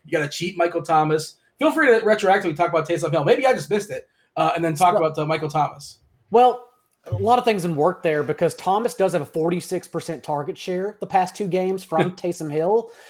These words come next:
Speaker 2: The issue is that in this six score laying the wood on the Raiders that the Falcons somehow did, um, Matt Ryan still averaged four point seven yards per attempt.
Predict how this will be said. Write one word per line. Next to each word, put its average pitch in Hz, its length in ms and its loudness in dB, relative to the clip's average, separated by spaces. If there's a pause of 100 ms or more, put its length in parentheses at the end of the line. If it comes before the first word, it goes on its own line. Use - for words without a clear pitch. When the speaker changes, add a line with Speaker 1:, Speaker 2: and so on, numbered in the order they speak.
(160)
Speaker 2:
The 170 200 -2
issue 214 640 4
is 160 180 2
that 160 340 4 (360)
in 226 360 2
this 190 340 2
six - 460 -4
score 185 720 0 (160)
laying 175 560 0
the 160 80 2
wood 156 500 2
on 147 180 -4
the 139 80 -2
Raiders 143 460 -2
that 143 100 -8
the 135 80 -6
Falcons 147 480 -4
somehow 139 380 -4
did, 127 540 -6 (240)
um, 156 340 0
Matt 190 240 0
Ryan 170 260 0
still 175 420 0
averaged 156 580 0
four 190 240 4
point 175 320 -2
seven 151 360 -2
yards 139 300 -2
per 131 180 -2
attempt. 123 500 -8